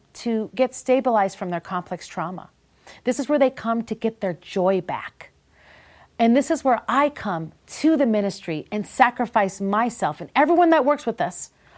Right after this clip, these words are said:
all of our assistants, all of our volunteers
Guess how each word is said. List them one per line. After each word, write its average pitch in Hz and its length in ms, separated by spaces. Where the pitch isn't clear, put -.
all 269 200
of 269 100
our 277 100
assistants, 220 680
all 247 180
of 262 120
our 226 360
volunteers 214 680